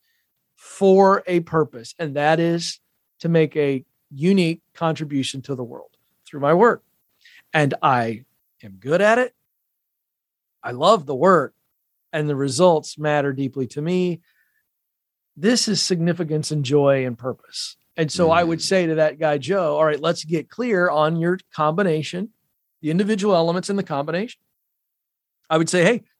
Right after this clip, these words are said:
Speaker 1: take the Get Clear career assessment." 'Cause what I just described in five minutes, you can do in twenty with very pinpointed questions that I,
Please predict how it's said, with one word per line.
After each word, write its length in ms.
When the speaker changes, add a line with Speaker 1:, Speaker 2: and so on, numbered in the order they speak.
Speaker 1:
take 160
the 80
Get 220
Clear 260
career 320
assessment." 460
'Cause 120
what 120
I 100
just 200
described 380
in 100
five 300
minutes, 280
you 60
can 140
do 140
in 100
twenty 320
with 160
very 180
pinpointed 520
questions 400
that 120
I, 240